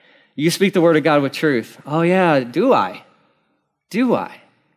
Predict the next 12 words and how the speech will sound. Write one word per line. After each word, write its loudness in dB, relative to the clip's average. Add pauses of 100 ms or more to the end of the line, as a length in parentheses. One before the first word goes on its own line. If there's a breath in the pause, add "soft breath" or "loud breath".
(760)
Because -4
that's, 0
this -4
is -8
gonna 2
be 6
the 0
very 2
thing 0
you 2
use 4
to -2